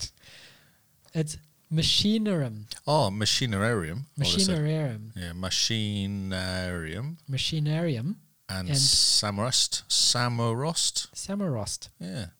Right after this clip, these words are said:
Speaker 1: Yeah, Samarost.
Speaker 2: Samarost.
Speaker 1: It's very
Speaker 2: Just
Speaker 1: interesting.
Speaker 2: say it with confidence, it's fine.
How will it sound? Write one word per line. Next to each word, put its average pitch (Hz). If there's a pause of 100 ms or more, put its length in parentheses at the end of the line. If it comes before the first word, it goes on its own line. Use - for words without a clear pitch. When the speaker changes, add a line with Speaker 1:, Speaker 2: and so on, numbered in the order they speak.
(140)
Speaker 1:
Yeah, 220
Samarost. 131 (100)
Speaker 2:
Samarost. - (920)
Speaker 1:
It's 143
very 127
Speaker 2:
Just 127
Speaker 1:
interesting. 143
Speaker 2:
say 90
it -
with 69
confidence, 92
it's -
fine. 95